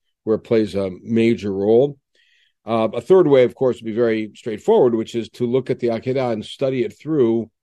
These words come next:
guided by different Mefarshim, four times. Rashi, the Rashbam, which is a whole different story, uh, the Ramban, which is a whole different story,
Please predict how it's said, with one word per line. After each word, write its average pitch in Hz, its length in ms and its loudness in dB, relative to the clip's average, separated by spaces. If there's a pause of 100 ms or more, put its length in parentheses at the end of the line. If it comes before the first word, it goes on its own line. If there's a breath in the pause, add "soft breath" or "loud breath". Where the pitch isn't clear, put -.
(160)
guided 127 460 0
by 113 220 -8
different 110 380 -12
Mefarshim, 104 580 -4
four 107 220 -6
times. 101 400 -8 (440 soft breath)
Rashi, 120 640 -2
the 101 80 -6
Rashbam, 107 640 -2
which 98 180 -8
is 90 80 -12
a 95 60 -8
whole 123 200 2
different 113 280 -4
story, 104 420 -4 (480)
uh, 101 300 -2
the 90 140 -8
Ramban, 104 520 -2
which 104 160 -6
is 98 60 -12
a 92 40 -12
whole 110 280 4
different 139 320 -2
story, 113 460 -6